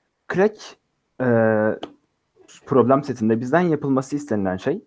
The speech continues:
e, şifrelenmiş bir, e,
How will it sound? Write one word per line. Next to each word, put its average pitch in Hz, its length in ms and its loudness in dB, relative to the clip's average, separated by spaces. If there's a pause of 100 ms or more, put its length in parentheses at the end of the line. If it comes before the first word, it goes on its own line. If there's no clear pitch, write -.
(840)
e, 110 380 2
şifrelenmiş 156 920 0
bir, - 280 -4 (400)
e, 104 380 0